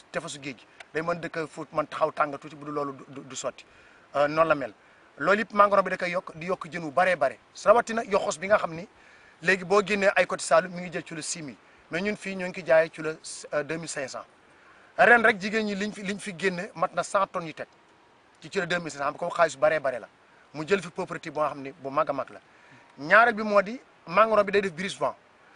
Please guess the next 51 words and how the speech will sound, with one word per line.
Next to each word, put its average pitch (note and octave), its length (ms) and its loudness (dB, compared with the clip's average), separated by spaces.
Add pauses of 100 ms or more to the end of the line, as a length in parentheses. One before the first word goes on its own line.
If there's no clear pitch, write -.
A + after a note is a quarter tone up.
(120)
Léeg-léeg A3 300 4
dégg G#3+ 160 -2
ñu G#3 160 -4
ni G#3 80 -2
taw G#3 240 6
am E3+ 140 4
na B2 100 -8
côté F#3+ 260 -2
Touba, D#3+ 280 2
nga F3+ 100 -4
dégg G3 240 -2
dem G3 160 2
ñu G3 80 -4
ni F#3+ 80 -6
kër G#3 180 -2
yu F3+ 60 -6
bare G3 200 6
daanoo, D3 280 2
lu E3+ 100 -6
ko G#3 80 0
waral D#3+ 160 4
amul E3 160 -4
ay D3+ 100 -4
garab. B2+ 180 -10 (1120)
Ga-, F#3 240 4
ngelaw A3 260 6
loolu A#3+ 200 8
daaneel G#3 280 6
kër F#3 160 -6
yi E3 60 -6
nag, F3 160 -8
mangoro F#3+ 280 4
dafa E3+ 140 -4
bokk D#3+ 180 -8
ci E3 100 -14
li D#3+ 80 -12
koy E3 120 -8
téye. A2+ 220 -12 (720)
Ñetteel A3 360 2
bi G#3+ 80 -2
moo G#3 180 4
di G3 160 -2
oxygène A3+ 420 2
bi G3 120 -6
nit B3 180 -2
ñi A#3 120 -2
manqué. F#3 380 2 (760)
Mangoro F#3+ 340 6
moom, F3+ 160 0
moom F3+ 260 0
la F3+ 60 4